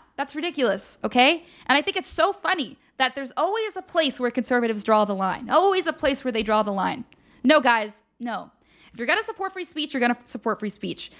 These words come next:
But like I always say, there's no such thing as free speech absolutism, because free speech in and of itself is an absolute concept, okay? And if you're gonna support free speech, you're gonna support free speech.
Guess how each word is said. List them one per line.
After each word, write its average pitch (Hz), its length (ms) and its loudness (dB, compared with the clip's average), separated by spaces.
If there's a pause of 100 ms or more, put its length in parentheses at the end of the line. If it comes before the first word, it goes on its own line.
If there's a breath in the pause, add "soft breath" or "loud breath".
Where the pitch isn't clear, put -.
(120)
But 233 200 0
like 311 200 2
I 392 120 0
always 359 240 -2
say, 262 200 -6
there's 220 280 -10
no 233 180 -2
such - 240 -8
thing 285 300 2 (240 loud breath)
as 233 320 2 (160)
free 285 120 -6
speech 285 300 -8
absolutism, 277 800 -2 (180 loud breath)
because 233 240 0
free 330 200 4
speech 320 380 0
in 247 120 6
and 349 100 6
of 359 120 2
itself 262 400 -2 (200 soft breath)
is 262 140 -6
an 269 140 -4
absolute 220 580 -4
concept, - 760 -12
okay? 247 420 2 (580)
And 254 280 4
if 240 120 -12
you're 220 80 -12
gonna 226 200 -10
support 381 320 -8
free 403 120 0
speech, 339 360 -2
you're 254 80 0
gonna 247 120 2
support 285 300 -2
free 302 140 -4
speech. 247 320 0